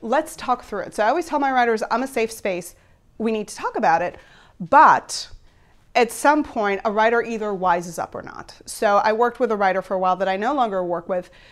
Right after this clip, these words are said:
who refused to pitch any ideas, talk log lines, or anything as such in a public environment. So in a coffee shop, in a bar, which is where a lot of industry meetings take place.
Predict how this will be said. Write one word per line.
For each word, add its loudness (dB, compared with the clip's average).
who 0
refused -4
to -8
pitch 0
any 0
ideas, -2
talk -10
log 0
lines, -4
or 0
anything 0
as -2
such 0
in 0
a -4
public -6
environment. -4
So -2
in -4
a -8
coffee 2
shop, -2
in -6
a -8
bar, 4
which -2
is -2
where 4
a 2
lot 2
of 0
industry -8
meetings -6
take -10
place. -4